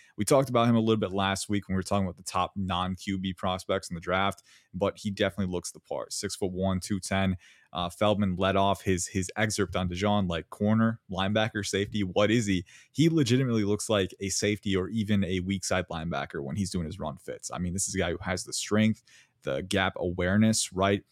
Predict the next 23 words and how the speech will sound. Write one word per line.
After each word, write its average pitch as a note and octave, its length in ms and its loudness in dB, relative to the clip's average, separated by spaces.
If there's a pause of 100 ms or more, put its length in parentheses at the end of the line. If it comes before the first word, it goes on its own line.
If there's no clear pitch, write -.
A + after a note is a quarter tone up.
(160)
You F#2+ 80 0
know, F2 140 0
the F2+ 100 -6
ability F2+ 340 -2
to - 100 -8
shed F#2+ 280 0
blocks F#2 360 0
and F2+ 120 -4
finish F#2 240 -4
tackles. F#2 540 -4 (260)
I F2+ 60 -6
mean, F#2 160 -2
he's G#2 320 0 (120)
phenomenal F#2+ 720 0
in F#2 80 -8
support, D2+ 420 -6
and C2 80 -14
it D2 60 -8
shows F#2 300 -2
up E2 160 -6
with - 100 -10
that D#2 180 -4
size. G2 460 0